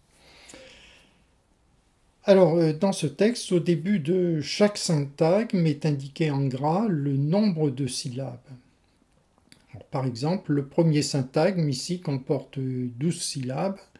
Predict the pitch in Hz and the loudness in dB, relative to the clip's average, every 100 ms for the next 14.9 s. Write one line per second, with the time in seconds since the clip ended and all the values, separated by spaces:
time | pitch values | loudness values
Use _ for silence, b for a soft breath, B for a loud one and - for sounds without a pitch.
0 | b b b b - 156 180 180 170 139 | b b b b 0 6 8 8 6 6
1 | 180 170 151 147 139 139 135 123 175 233 | 4 4 2 2 0 0 -2 0 2 2
2 | 214 147 127 - 156 151 - 147 165 170 | 4 2 -2 -2 -2 -2 -2 -4 0 0
3 | 165 143 143 156 127 147 151 135 139 135 | 0 0 0 0 -2 -2 -2 -2 -4 -6
4 | 131 131 - 120 127 185 240 240 B B | -8 -8 -10 -8 -4 -2 -2 -4 B B
5 | B - 165 - - 170 160 143 139 165 | B -4 -4 -2 2 4 4 2 -4 -6
6 | 143 143 147 151 147 135 113 208 185 139 | -4 -4 -4 -4 -4 0 4 6 8 6
7 | 143 170 254 294 - B B B B B | 6 2 2 -2 -8 B B B B B
8 | - 190 202 170 - 185 170 226 226 185 | 4 8 8 6 4 4 4 2 2 2
9 | 170 180 - 160 - - 151 135 135 - | 2 2 0 -4 -4 -4 -2 -2 -4 0
10 | 175 208 160 226 196 185 151 156 143 139 | 2 2 2 2 4 4 2 0 -4 -6
11 | 143 143 214 170 - - 165 190 147 - | -4 -2 2 0 -2 -2 -2 0 -4 -4
12 | 185 175 - 139 135 - 123 123 180 214 | -6 -6 -4 -4 -4 -8 -6 -6 -6 -8
13 | - b b b b b - 131 123 175 | -12 b b b b b -8 -6 0 0
14 | 165 139 - 175 139 147 180 185 | 2 0 2 2 2 2 0 0